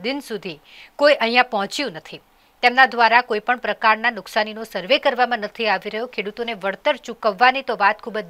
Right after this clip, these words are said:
દૂર છે, નુકસાની જોવા પણ અધિકારીઓ નથી પહોંચ્યા. અને તેવામાં ગુજરાત કિસાન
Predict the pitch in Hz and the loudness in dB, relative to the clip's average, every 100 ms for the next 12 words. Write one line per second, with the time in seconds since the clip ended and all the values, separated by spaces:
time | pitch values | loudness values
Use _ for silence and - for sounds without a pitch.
0 | 170 233 262 - 220 160 - - - 220 | -10 -10 -8 -6 -4 -6 -10 -20 -14 -10
1 | 247 - 302 330 240 254 240 285 269 226 | -4 4 4 4 -2 2 4 6 4 2
2 | 226 220 226 202 185 277 - 208 190 - | 0 0 0 -6 -8 -8 -6 -6 -4 -4
3 | 208 190 208 202 233 208 220 208 202 214 | -4 -4 -6 -2 0 -2 -4 -6 0 0
4 | 226 214 - 220 | 0 -6 0 0